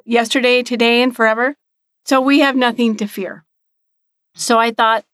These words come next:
in these funny times that it'd be good to talk about worship because worship is the most important thing we do. So steady as she goes. I mean, that's what we do. We still have many duties.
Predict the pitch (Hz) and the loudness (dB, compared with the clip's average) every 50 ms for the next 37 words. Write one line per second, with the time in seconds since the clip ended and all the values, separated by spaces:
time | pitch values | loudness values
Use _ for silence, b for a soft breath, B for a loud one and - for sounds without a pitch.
0 | _ _ _ _ _ _ _ _ _ 247 254 277 269 262 262 262 262 269 247 - | _ _ _ _ _ _ _ _ _ 0 2 4 4 4 4 4 2 0 -2 -6
1 | 254 - _ _ - - 226 220 233 240 233 214 214 226 226 214 196 185 185 190 | -14 -20 _ _ -4 -2 0 0 2 0 0 0 -2 -2 -2 -2 -2 -2 -4 -6
2 | 202 - 220 214 208 233 214 220 214 208 - 233 - 349 320 - 220 190 - 208 | -6 -4 -4 -4 -4 -6 -8 -8 -6 -2 -2 -2 0 -2 -4 -4 -6 -6 -6 -4
3 | 208 220 247 262 269 320 427 - - - 208 _ _ 214 208 - 240 233 233 - | -4 -2 -2 0 0 0 0 -2 -4 -4 -8 _ _ -14 -8 -6 -6 -6 -6 -10
4 | _ _ _ _ _ _ _ - 294 440 440 - 381 - 226 220 214 - 233 226 | _ _ _ _ _ _ _ -2 0 0 0 -2 -2 -2 -4 -4 -2 0 0 2
5 | 226 233 240 - 240 233 - 254 247 247 247 240 262 262 262 262 262 262 285 330 | 2 0 0 -2 -2 -2 0 -2 0 0 0 -2 0 0 0 0 0 2 2 2
6 | 403 220 160 156 - - _ _ _ _ _ _ _ _ _ _ _ _ _ - | 0 0 -2 -6 -10 -18 _ _ _ _ _ _ _ _ _ _ _ _ _ -6
7 | - - 294 285 269 269 269 254 - - _ _ _ _ _ _ _ - 285 277 | -2 0 2 2 2 2 0 0 -4 -6 _ _ _ _ _ _ _ -2 0 2
8 | 285 320 311 302 - - - 294 - 247 202 190 185 190 190 - 202 208 208 208 | 2 2 2 2 2 0 0 0 0 2 0 0 0 -2 -4 -2 -2 0 2 2
9 | 208 208 208 220 226 226 - 262 240 226 269 269 262 226 208 202 196 202 202 208 | 2 0 0 -2 -4 -4 -4 -2 -2 0 0 0 0 0 0 0 -2 -2 -4 -4
10 | 214 208 - - 226 226 233 240 240 233 220 220 220 220 - _ - 214 214 220 | -6 -6 -4 -2 -2 -2 0 0 0 0 0 0 -2 -6 -10 _ -6 -2 -2 0
11 | 220 233 254 269 277 269 262 233 226 226 226 233 240 247 240 - | 2 2 2 2 2 2 0 0 0 0 0 0 -2 -2 -4 -8